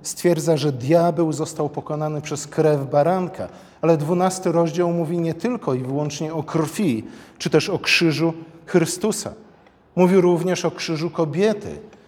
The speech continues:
która jak tylko urodziła, musi uciekać na pustynię.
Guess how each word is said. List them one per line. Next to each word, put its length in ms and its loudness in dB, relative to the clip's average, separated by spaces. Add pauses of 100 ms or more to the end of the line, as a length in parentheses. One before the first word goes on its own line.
która 280 6
jak 140 2
tylko 260 0
urodziła, 520 2
musi 240 -2
uciekać 680 2
na 120 -2
pustynię. 560 -4